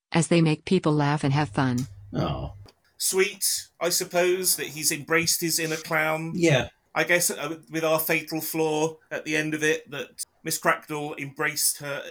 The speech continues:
Speaker 3: her inner Cracker-Lacka.
Speaker 2: As we all
Speaker 3: And,
Speaker 2: should.
Speaker 3: and that's it. Yeah. So, uh, all that remains is for us to come up with a,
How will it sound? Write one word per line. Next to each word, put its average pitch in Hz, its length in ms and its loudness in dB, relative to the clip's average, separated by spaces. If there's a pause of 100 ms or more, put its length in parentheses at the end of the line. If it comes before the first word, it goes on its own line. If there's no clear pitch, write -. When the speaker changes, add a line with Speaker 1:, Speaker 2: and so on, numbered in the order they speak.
(120)
Speaker 3:
her 143 200 -10
inner 147 200 -8
Cracker-Lacka. 147 840 -6 (240)
Speaker 2:
As 92 160 -8
we 95 140 2
all 101 80 6
Speaker 3:
And, 101 80 -2
Speaker 2:
should. 107 280 -2
Speaker 3:
and 139 140 -8
that's - 280 -6
it. - 240 -12 (520)
Yeah. 190 240 -4 (720)
So, 160 380 2
uh, 151 220 0
all 180 160 2
that 175 100 -2
remains 151 720 -2
is 143 280 0
for 143 340 -4
us 143 240 0
to 139 240 -6 (100)
come 143 160 -4
up 139 160 -2
with 135 160 -6
a, 139 180 0